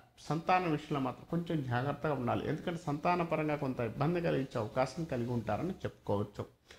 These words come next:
తర్వాత తల్లిదండ్రుల ఔషధ సేవ తప్పదు. అంటే హాస్పిటల్ తీసుకెళ్ళడం,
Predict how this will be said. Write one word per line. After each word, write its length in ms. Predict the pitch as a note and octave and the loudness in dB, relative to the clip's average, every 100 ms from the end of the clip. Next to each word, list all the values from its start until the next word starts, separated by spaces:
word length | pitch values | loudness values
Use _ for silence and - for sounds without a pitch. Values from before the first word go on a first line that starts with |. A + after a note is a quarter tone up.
| - _ _ | -20 _ _
తర్వాత 360 | D3 D3 C#3 - | 6 6 4 2
తల్లిదండ్రుల 760 | D#3 G3+ G3 F#3 E3+ F3 D#3+ - G2+ | 4 6 4 2 0 4 4 4 2
ఔషధ 380 | D3+ D3 F3 D#3+ | 0 2 4 4
సేవ 240 | D#3 E3 | 4 2
తప్పదు. 420 | D#3+ B2 B2 A2+ - | 2 0 0 0 0
అంటే 360 | C3+ D#3+ C#3+ - - - - | 2 4 4 0 -12 -20 2
హాస్పిటల్ 520 | - D3 - D3+ C#3+ | 4 4 2 2 2
తీసుకెళ్ళడం, 600 | C#3 C3+ - C3 B2+ C3 | 2 0 0 0 2 0